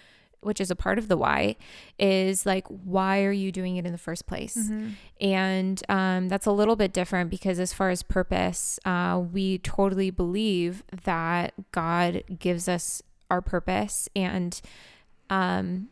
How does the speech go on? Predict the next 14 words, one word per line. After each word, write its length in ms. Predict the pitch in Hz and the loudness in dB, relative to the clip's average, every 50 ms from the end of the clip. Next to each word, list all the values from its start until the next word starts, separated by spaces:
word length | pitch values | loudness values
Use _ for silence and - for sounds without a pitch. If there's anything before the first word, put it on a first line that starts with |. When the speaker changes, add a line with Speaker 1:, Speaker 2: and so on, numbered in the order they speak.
| _ _ _ - 202 - - | _ _ _ -20 -20 -6 0
Speaker 1:
gives 300 | 208 196 196 185 185 202 | 2 2 2 2 0 0
us, 600 | 190 185 185 180 - - - - - - - - - - - - - - | 0 0 0 -2 -4 -4 -4 -4 -4 -6 -8 -12 -14 -18 -18 -10 -4 -2
uh, 600 | 196 190 190 185 185 180 180 180 180 180 180 - - | 0 0 2 0 0 0 0 -2 -2 -2 -2 -4 -6
the, 680 | 180 175 180 202 190 190 190 190 190 190 185 196 214 262 262 | -8 -6 -2 -2 0 0 0 0 0 0 0 -2 -6 -8 -6
not 320 | 202 190 185 185 - - - 208 | -4 -4 -4 -4 -6 -8 -8 -6
the 60 | 208 | -4
motivation. 1000 | 202 196 190 190 190 196 - - - - - - - - - - - - - 254 | -2 -2 -2 -4 -4 -6 -6 -6 -6 -6 -8 -8 -10 -10 -10 -10 -10 -12 -12 -14
He 240 | 240 - - 220 208 | -12 -8 -8 -8 -6
gives 320 | 202 - 196 208 185 185 | -4 -4 -2 -2 -2 -2
Speaker 2:
The 100 | 233 226 | -2 -2
Speaker 1:
us 180 | 214 214 220 226 226 | -2 -2 -2 -4 -4
Speaker 2:
ability. 500 | 240 240 226 226 233 240 233 240 240 233 - - - - - _ - - - | -6 -8 -8 -8 -8 -10 -10 -10 -10 -12 -16 -20 -20 -20 -20 _ -20 -16 -14
Speaker 1:
not 180 | 240 247 - - | -14 -14 -14 -14
the 140 | 262 269 | -14 -16